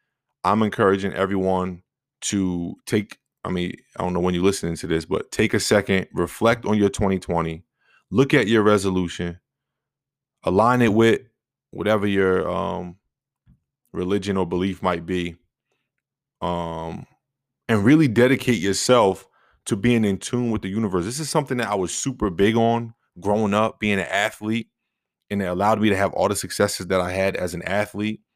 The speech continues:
right? I was constantly giving everything to God, um, giving everything to the universe. I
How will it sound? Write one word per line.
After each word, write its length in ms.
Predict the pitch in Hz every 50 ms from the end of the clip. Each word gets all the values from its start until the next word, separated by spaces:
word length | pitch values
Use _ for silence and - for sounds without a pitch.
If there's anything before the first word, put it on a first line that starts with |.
| _ _ _ _ _ _ _ _ _ _ _ _ _ _ _ _ _ -
right? 200 | - 90 104 104
I 60 | 90
was 120 | 87 85
constantly 460 | - - 113 113 107 - - 104 98 95
giving 280 | 80 101 101 98 95
everything 360 | 95 98 98 92 - 98 98
to 80 | 90 85
God, 460 | 82 87 90 95 95 95 98 95 - - _ _ _ _ _ _ _ _ -
um, 200 | 95 85 85 87 82 - -
giving 240 | - 120 113 110
everything 320 | 113 110 110 95 107 107 104
to 140 | - - 98
the 60 | 95
universe. 380 | 90 98 104 101 98 107 101
I 120 | 107 104